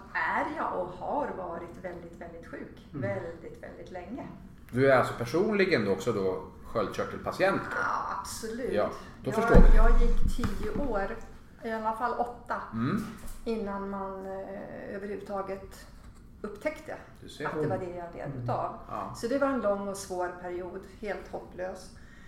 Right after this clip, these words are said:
Speaker 1: Eh, sen när jag väl blev diagnostiserad så har jag levt många år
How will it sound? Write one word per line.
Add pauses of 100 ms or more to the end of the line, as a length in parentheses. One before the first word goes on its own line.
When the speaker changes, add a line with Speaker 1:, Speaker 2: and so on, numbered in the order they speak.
(260)
Speaker 1:
Eh, (240)
sen (200)
när
jag
väl
blev
diagnostiserad (340)
så (1700)
har
jag
levt
många
år